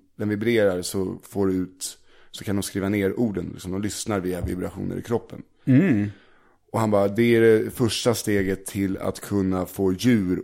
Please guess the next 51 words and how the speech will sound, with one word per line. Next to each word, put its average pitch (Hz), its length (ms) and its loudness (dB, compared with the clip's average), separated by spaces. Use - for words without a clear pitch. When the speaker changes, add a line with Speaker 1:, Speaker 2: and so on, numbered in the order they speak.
Speaker 1:
att 95 60 -6
prata. 98 580 0
Alltså 104 280 -4
att 101 140 -2
man 104 180 -2
kan, 110 240 0
eh, 101 200 0
Speaker 2:
<laughs> - 80 -12
Speaker 1:
läsa, 117 380 0
alltså 107 160 -6
för 107 140 -8
du 104 400 -2
Speaker 2:
Ja, 123 80 2
Speaker 1:
läser 120 220 4
Speaker 2:
ja, 107 60 6
Speaker 1:
av 104 100 4
Speaker 2:
ja. - 20 6
Speaker 1:
hjärn-, 101 260 2
eh, 95 160 -4
Speaker 2:
Mm. 113 280 0
Hjärn- 143 340 4
Speaker 1:
verks-, 135 260 4
verksamheten, 123 760 0
eh, 117 60 2
Speaker 2:
Mm. 117 100 6
Speaker 1:
samtidigt 113 460 2
så 104 100 -4
att 95 60 -8
du 107 120 -2
liksom 98 240 -6
kan 104 120 -8
få 104 100 -12
fram. 98 320 -4
Det 135 60 0
var 139 100 6
också 135 200 2
någon 127 180 6
grej, 117 280 6
du 113 80 2
kunde 117 200 2
läsa 113 140 0
av, 107 220 0
eh, 104 380 0
hjärnverksamheten 110 560 -2
och - 240 -6
ögonen 107 640 0
så 101 180 -6
att 98 100 -8
du 104 160 -8
kunde 104 180 -4
se, 113 440 0